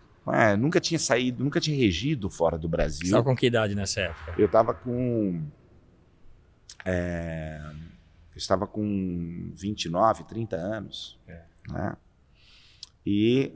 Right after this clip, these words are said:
Speaker 1: ah, tava apavorado. Como é que eu vou estar na frente desses caras, assim, né? É, mas eu fui. Fui e, e foi uma coisa extraordinária, sabe? Porque eu fui muito bem,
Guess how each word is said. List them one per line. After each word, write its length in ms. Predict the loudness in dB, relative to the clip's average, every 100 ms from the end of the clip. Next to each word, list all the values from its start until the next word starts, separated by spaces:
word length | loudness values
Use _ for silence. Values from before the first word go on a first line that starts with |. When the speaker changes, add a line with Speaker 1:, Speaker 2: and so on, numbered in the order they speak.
| -10
Speaker 1:
ah, 760 | -2 0 2 0 0 -2 -4 -8 -14 -20 -20 _ _ _ _ -8
tava 160 | -6
apavorado. 560 | 0 0 2 0 -4 -8
Como 280 | -14 -16 -16
é 40 |
que 100 | -6
eu 40 | -4
vou 300 | -2 -2 -4 _ _ _ _
estar 340 | -12 2 6 6
na 60 |
frente 300 | 4 -2 0
desses 340 | 0 0 -2 -2
caras, 500 | 4 6 6 2 -2
assim, 380 | -2 -2 -2 0
né? 460 | 6 6 6 2 -6 -18 -20 -20 -20 -20 _ _ 0
É, 600 | 4 6 4 0 -4 -8 -12 -18 -4
mas 240 | 2 4 4
eu 100 | 0
fui. 440 | 4 6 6 4 -8 -20 -20 -20 -20 -16
Fui 600 | -8 -2 2 4 4 0
e, 500 | -4 -4 -4 -4 -4
e 20 | -6
foi 440 | -8 0 2 4
uma 160 | 2 -2
coisa 260 | -4 -6
extraordinária, 920 | -6 -2 -2 -2 -4 -2 -2 -2 -6 -6
sabe? 300 | -8 -8 -10
Porque 440 | -14 -8 -6 -6 -8 -14 -20 -20 -20 _ _
eu 80 | -2
fui 220 | 2 2
muito 460 | 2 2 0 -2 0
bem, 400 | 0 0 -4